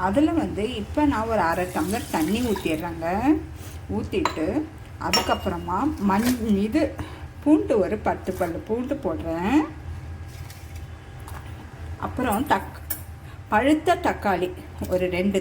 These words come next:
தக்காளி போட்டுக்கோங்க. எல்லாத்தையும் குக்கர்ல நம்ம வேக வச்சிடலாம். தண்ணி ஊத்தி வேக வச்சிடலாம். இப்போ ஒரு ரெண்டு மூணு சவுண்ட் வச்சு. தோட்டத்துல விளைஞ்ச கீரைகள்ங்க.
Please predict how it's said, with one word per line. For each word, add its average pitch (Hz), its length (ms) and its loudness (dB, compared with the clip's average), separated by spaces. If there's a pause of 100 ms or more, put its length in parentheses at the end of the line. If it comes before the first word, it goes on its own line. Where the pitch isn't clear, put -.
தக்காளி 226 420 2
போட்டுக்கோங்க. 170 540 -2 (1200)
எல்லாத்தையும் 247 680 2 (140)
குக்கர்ல 226 540 2 (180)
நம்ம 202 280 0 (180)
வேக 214 340 2
வச்சிடலாம். 185 640 0 (1200)
தண்ணி 196 240 4 (100)
ஊத்தி 190 240 0 (240)
வேக 220 300 4
வச்சிடலாம். 170 480 -4
இப்போ 165 180 -4 (240)
ஒரு 214 180 -2
ரெண்டு 185 260 -2
மூணு 175 120 -2 (140)
சவுண்ட் 196 320 0
வச்சு. - 280 -2 (520)
தோட்டத்துல 170 500 0
விளைஞ்ச 175 320 2 (160)
கீரைகள்ங்க. 185 600 2